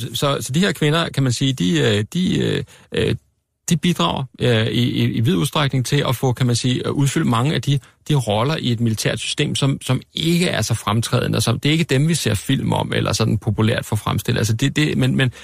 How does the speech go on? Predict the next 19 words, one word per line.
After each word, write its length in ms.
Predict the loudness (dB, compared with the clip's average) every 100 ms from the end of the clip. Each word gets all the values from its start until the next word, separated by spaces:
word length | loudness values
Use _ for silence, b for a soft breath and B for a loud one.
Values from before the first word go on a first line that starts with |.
| B
men 100 | 0
alle 160 | 2 2
de 60 |
her 80 | 2
støttefunktioner, 880 | 0 0 0 0 -2 -2 -2 -4 -6 B B B
som 200 | 0 2
jo 240 | 2 0 0
virkelig 360 | 0 0 0 0
ofte 280 | 0 0 0
udgør, 600 | 0 0 -2 -4 -8 -6
øh, 60 | -2
hovedparten 520 | 2 0 0 -4 -2
af 40 | -2
arbejdet 540 | 0 -2 -2 -2 0
i, 200 | 2 2
i 160 | 0 0
den 80 | 0
militære 340 | 0 0 0
organisation, 520 | 2 2 0 0 -2